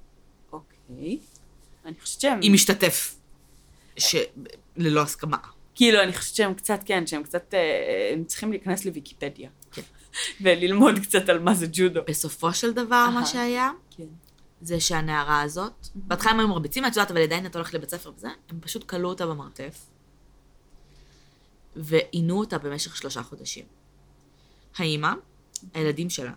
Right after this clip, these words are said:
Speaker 2: שבע עשרה, חמש עשרה, וכמה בנים וילדים מהשכונה.
Speaker 1: נהדר.
Speaker 2: בני חמש עשרה, שלוש עשרה, ארבע עשרה, זה הגילאים שאנחנו מדברים עליהם.
Speaker 1: אוקיי. כולל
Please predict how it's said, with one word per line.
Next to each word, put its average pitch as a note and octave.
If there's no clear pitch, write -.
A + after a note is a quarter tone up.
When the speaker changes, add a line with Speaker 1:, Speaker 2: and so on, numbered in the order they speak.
Speaker 2:
שבע -
עשרה, C#3+
חמש B2+
עשרה, A#2+
וכמה D#4+
בנים A#3
וילדים F#3
מהשכונה. D#3
Speaker 1:
נהדר. G3
Speaker 2:
בני D#3+
חמש D3+
עשרה, D#3+
שלוש D#3+
עשרה, D#3
ארבע D3+
עשרה, D#3
זה C#3+
הגילאים D3+
שאנחנו C#3+
מדברים B2
עליהם. G#2+
Speaker 1:
אוקיי. -
כולל B3+